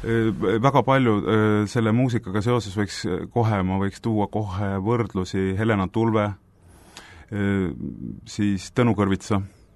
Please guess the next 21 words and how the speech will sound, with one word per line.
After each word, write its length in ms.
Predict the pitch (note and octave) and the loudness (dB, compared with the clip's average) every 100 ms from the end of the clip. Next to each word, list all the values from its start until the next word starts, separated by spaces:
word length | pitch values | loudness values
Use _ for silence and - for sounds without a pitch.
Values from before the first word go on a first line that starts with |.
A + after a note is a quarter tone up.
| - _ - - - - | -20 _ -20 -20 -18 -6
ja 200 | G2+ G2+ G#2 G#2 G2 | 0 2 2 2 0
võib-olla 400 | G2+ F#2 G#2 G#2+ | 0 0 0 0
ka, 160 | G#2+ G#2 | 0 0
et, 280 | - - | -4 -6
äh, 280 | G2+ G2+ G2+ F#2+ - _ - - - - - G#2 G2+ | -2 0 -2 -6 -14 _ -20 -20 -20 -20 -14 -8 -6
Griguli 520 | F#2+ C3+ - F#2 D#2+ E2 - _ - - | -2 -2 0 0 0 -6 -12 _ -20 -6
loominguga 580 | F#2+ F#2 D#2+ D2+ D2+ F#2 - _ _ - - | 0 2 0 -4 -10 -12 -16 _ _ -20 -10
eeskätt. 640 | F2+ D#2+ - C#2 - - - - - _ _ - - - - - | -8 -8 -10 -12 -14 -20 -20 -20 -20 _ _ -20 -20 -20 -18 -10
Et 140 | F#2 | -6
see 100 | - | 0
on, 320 | G#2+ G#2+ G#2+ F#2+ | 2 2 0 0
väga 240 | A#2+ A2+ | 2 2
palju 360 | A#2+ A2 G2 F#2 | 2 2 2 2
on 180 | F2+ F2+ | 0 0
selliseid, 720 | A2 F#2+ F#2 F2+ - - F#2+ - - - - - - - | 0 0 0 -2 -2 -2 -4 -4 -20 -20 -20 -20 -16 -8
ütleme, 680 | F#2+ - F#2 F2+ F2 E2+ E2 - - _ - - - - | -8 -2 0 0 -2 -4 -8 -12 -20 _ -20 -20 -20 -8
momente, 520 | G2 F#2+ A2 A2+ - | 0 4 4 2 -2
mis, 380 | E2+ E2 - - F#2+ | -4 -4 -8 -12 -4
mida 240 | F#2 F2 | -2 0
võib 240 | F2+ D#2 | -2 0
leida. 380 | G#2+ G#2+ E2 C#2+ | 2 2 0 -6